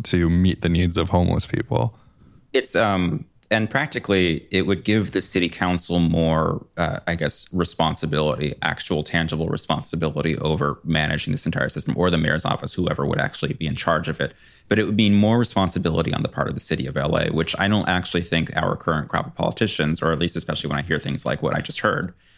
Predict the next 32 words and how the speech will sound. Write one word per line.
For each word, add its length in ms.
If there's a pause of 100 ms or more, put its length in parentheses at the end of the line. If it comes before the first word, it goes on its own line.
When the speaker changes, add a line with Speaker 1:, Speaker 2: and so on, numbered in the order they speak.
(180)
Speaker 2:
um, 380
are, 440 (140)
are, 400
I 60
don't 120
think 140
that's 200
the 100
motivation. 720
I 40
think 200
the 40
motivation 600
in 100
many 180
senses 440
is 100
just 300
to, 220 (160)
like, 160
yes, 240
there, 300
there 180
is 120
a 60 (140)
giant 440
problem. 460 (300)
Things 340
need 180
to 80
be, 400
like, 160